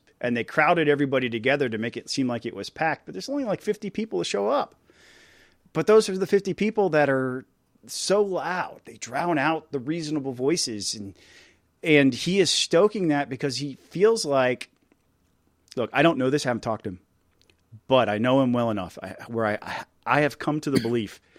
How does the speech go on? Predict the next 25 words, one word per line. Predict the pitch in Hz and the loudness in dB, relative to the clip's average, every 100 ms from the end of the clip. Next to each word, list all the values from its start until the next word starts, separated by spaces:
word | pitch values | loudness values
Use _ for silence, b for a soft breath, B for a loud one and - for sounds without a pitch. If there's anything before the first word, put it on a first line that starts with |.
| b b b b b | b b b b b
that | 120 113 - _ | -2 -2 -4 _
he | - 147 151 | -10 -6 -4
is | 131 107 | -4 -6
building | 98 123 165 190 | -4 0 0 0
his | 156 147 | -2 -2
name | 127 139 131 | -2 -2 -2
I | 113 | -4
D | 101 104 101 | -6 -8 -10
for | - 113 | -8 -8
his | 104 107 | -8 -8
next | 107 107 - - | -8 -6 -8 -6
statewide | 110 101 98 101 95 | -6 -4 -6 -6 -6
or | 87 85 82 | -8 -2 -2
congressional | 107 104 95 - 92 | -2 -4 -4 -6 -8
run, | 92 92 90 90 - b b b b b b - | -8 -8 -8 -10 -14 b b b b b b -4
and | 107 98 95 92 - | -2 0 0 -4 -6
he | - 123 | -6 -4
thinks | - 113 - | -2 -4 -2
this | 107 | -2
is | 120 | -2
his | 131 120 | -4 -4
path | - 104 104 | -2 -4 -2
forward | - 104 113 | -4 -2 -2
for | - 117 | -4 -2
his | 123 | -2